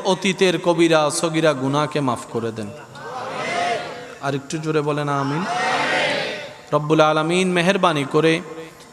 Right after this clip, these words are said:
আমাদের মা বাবার গুনাহকে মাফ করে দিন। আমাদের যত আত্মীয় স্বজন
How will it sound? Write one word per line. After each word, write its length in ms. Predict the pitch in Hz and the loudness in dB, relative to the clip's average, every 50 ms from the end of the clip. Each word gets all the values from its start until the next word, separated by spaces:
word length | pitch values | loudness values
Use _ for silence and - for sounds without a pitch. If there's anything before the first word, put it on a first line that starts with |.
| - - - | -20 -6 -2
আমাদের 400 | - 151 160 165 160 170 160 160 | 0 2 4 4 4 4 4 4
মা 220 | 151 147 143 143 139 | 4 4 4 4 4
বাবার 300 | 143 139 139 139 135 127 | 2 2 2 2 0 0
গুনাহকে 380 | 135 143 151 151 151 139 156 | -2 0 0 0 0 0 -2
মাফ 240 | 139 135 120 - - - | -2 -2 -2 -4 -6 -8
করে 200 | 113 110 110 104 | -6 -6 -6 -6
দিন। 160 | 104 98 101 - - - 185 190 202 202 196 196 - - - - 185 185 - - - - - - - - - - - - - - - - - - - - - - - - - - - - - - - | -6 -8 -12 -12 -12 -10 -8 -8 -6 -6 -6 -4 -4 -4 -4 -2 -2 -2 -2 -2 -4 -4 -6 -8 -10 -14 -16 -20 -20 -20 -20 -20 -20 -20 -20 -20 -20 -20 -20 -20 -20 -20 -20 -20 -20 -20 -20 -8 -2
আমাদের 440 | - 151 160 180 180 175 196 185 170 | 0 2 4 4 4 4 2 2 2
যত 240 | 160 175 165 165 175 | 2 0 2 4 4
আত্মীয় 440 | 165 156 165 - - 170 165 170 156 | 4 4 2 0 0 2 2 4 2
স্বজন 560 | - - 151 147 147 160 165 175 180 185 | 2 2 0 2 2 4 4 4 2 0